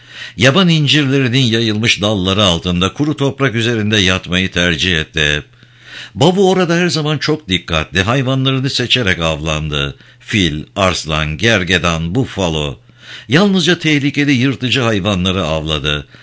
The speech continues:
Ama onları yabancı tüfeklerden büyük bir kıskançlıkla korudu. Kendi oğullarına ve torunlarına bile orada avlanma hakkı vermedi.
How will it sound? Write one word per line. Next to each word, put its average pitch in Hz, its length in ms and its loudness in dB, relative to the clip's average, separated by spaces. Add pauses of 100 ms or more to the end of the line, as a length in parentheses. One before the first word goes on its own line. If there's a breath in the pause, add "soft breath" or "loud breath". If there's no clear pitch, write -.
(120 loud breath)
Ama 170 200 2
onları 165 340 2
yabancı 120 520 0
tüfeklerden 107 760 -2
büyük 117 300 -2
bir 123 160 0
kıskançlıkla 104 840 -4
korudu. 76 540 -4 (520 loud breath)
Kendi 170 320 4
oğullarına 85 680 0
ve 82 120 0
torunlarına 101 720 0
bile 80 160 0
orada 131 440 0
avlanma 120 580 0
hakkı 107 300 -2
vermedi. 76 600 -2